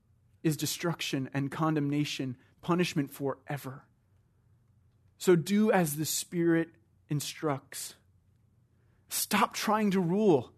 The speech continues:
Stop trying to free yourself from the law of God. It is not heavy bondage. Stop trying to live according to your own flesh.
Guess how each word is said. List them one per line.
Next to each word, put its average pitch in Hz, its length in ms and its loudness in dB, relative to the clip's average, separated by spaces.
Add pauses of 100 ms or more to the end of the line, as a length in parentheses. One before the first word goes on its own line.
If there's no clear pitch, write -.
(200)
Stop 247 260 8
trying 247 180 6
to 208 40 6
free 247 300 6
yourself 233 580 8
from 208 220 4
the 196 80 8
law 214 320 10
of 170 180 2
God. 190 320 8 (240)
It 220 140 10
is 220 340 8
not 202 340 8 (140)
heavy 196 300 4
bondage. 190 840 2 (2500)
Stop - 360 0
trying 190 320 2
to 165 60 2
live 175 240 6
according 175 380 0
to - 120 -4
your 160 200 2
own 196 300 4
flesh. - 680 -2